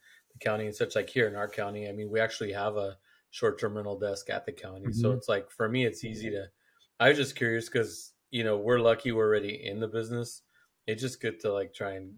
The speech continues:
Speaker 1: give people guidance that are not in the business.
Speaker 2: Got you.
Speaker 1: And, um,
Speaker 2: Got you.
Speaker 1: and I agree with you on, like, 'cause obviously just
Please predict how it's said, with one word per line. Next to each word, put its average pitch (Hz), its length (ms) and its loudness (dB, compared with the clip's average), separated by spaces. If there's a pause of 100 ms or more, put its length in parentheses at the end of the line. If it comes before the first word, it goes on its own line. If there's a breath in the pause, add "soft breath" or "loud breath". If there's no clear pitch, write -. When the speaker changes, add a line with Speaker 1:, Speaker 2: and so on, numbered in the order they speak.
Speaker 1:
give 101 240 -4
people 101 240 -8
guidance 95 440 -6
that 101 120 -8
are 92 160 -8
not 90 480 -12 (120)
in 95 120 -14
the 92 80 -14
business. 95 560 -16
Speaker 2:
Got 107 280 -2
you. 101 100 -4 (240)
Speaker 1:
And, 92 360 -8
um, 92 220 -4
Speaker 2:
Got 107 160 -12 (100)
you. 101 120 -20
Speaker 1:
and 117 120 4
I 156 100 10
agree 147 240 6
with 151 160 0
you 117 140 4
on, 104 320 -4 (140)
like, - 320 0 (360)
'cause - 380 2 (100)
obviously 131 720 4 (160)
just 123 340 0